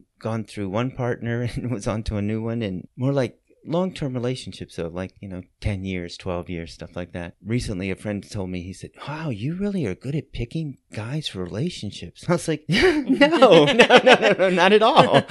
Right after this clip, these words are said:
Speaker 1: And he said, "But ten years, twelve years." I'm like, "Oh." So I asked my therapist. He burst out laughing. That was his response. I was like, "No, I don't pick 'em well. I just can't get out of them." Anyway,
Speaker 2: You're like,
Speaker 1: um,
Speaker 2: "I'm just committed." <laughs>
Speaker 1: Yeah, I'm committed no matter what. I'm gonna make this work.
Speaker 2: Everything. You're like, "It'll be three to six months." And then it was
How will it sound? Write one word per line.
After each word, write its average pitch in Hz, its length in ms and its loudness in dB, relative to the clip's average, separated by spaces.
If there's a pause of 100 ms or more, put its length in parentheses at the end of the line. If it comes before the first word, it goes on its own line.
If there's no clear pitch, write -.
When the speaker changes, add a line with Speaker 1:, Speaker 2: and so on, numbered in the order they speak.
(140)
Speaker 1:
And 196 160 -6
he 208 100 -6
said, 180 200 -8
"But - 240 -4
ten 254 240 0
years, 254 360 0
twelve 214 300 -4
years." 240 240 -4
I'm 175 80 -6
like, 170 160 -6
"Oh." 214 180 -2 (140)
So 151 140 0
I 143 60 8
asked 165 220 2
my 127 80 -2
therapist. 117 640 -2
He 165 180 -4
burst 131 320 -2
out 98 140 0
laughing. 98 500 -4 (220)
That - 180 -6
was 104 140 -10
his 101 160 -8
response. - 500 -10
I - 20 -18
was 113 120 -16
like, 101 200 -14
"No, 90 320 -6
I 92 120 -10
don't 95 240 -8
pick 90 180 -12
'em 82 100 -10
well. 76 200 -8
I 87 60 -6
just - 220 -12
can't 85 180 -10
get 85 120 -6
out 87 180 -4
of 87 140 -10
them." 73 160 -14 (100)
Anyway, 127 380 2
Speaker 2:
You're 110 80 -2
like, 185 220 0
Speaker 1:
um, - 60 -6
Speaker 2:
"I'm 185 100 -6
just 185 180 -8
committed." 170 640 -6
<laughs> - 80 -16
Speaker 1:
Yeah, 151 340 6
I'm 151 320 2
committed 120 400 -2
no 107 260 -4
matter 117 320 -2
what. 107 400 0
I'm 98 80 -2
gonna 98 140 -6
make 95 180 -6
this - 100 -14
work. 180 60 -2
Speaker 2:
Everything. 185 300 -2
You're 185 100 -4
like, 214 100 -4
"It'll 392 200 -2
be 392 100 0
three 349 220 -2
to 349 80 -2
six 349 280 -6
months." 311 340 -4
And 190 100 -6
then 220 100 -2
it 226 60 -4
was 214 260 -6